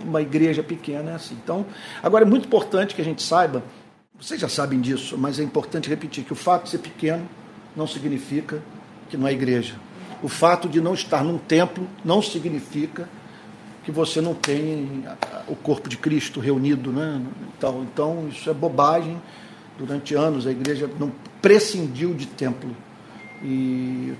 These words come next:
templo é uma coisa antiga, mas não é uma coisa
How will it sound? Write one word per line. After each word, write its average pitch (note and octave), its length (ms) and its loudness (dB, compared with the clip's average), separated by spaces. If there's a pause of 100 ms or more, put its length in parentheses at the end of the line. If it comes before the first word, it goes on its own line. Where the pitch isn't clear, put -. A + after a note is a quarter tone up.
templo E3+ 540 2
é D#3+ 60 2
uma D3+ 180 0
coisa D3+ 380 0
antiga, G3+ 760 2
mas D3 180 0
não D3+ 120 0
é - 20 4
uma E3+ 220 2
coisa E3 440 -4